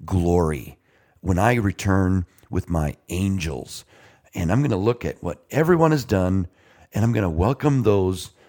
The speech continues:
who have done what I've asked them home." There is a definite reward. Compared to secular happiness, compared to natural,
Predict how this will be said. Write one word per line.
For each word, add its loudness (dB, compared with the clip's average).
who 4
have 4
done 4
what 4
I've 2
asked 0
them -4
home." 0
There 2
is -2
a -12
definite -4
reward. -4
Compared 0
to -2
secular 0
happiness, -2
compared 0
to -4
natural, 2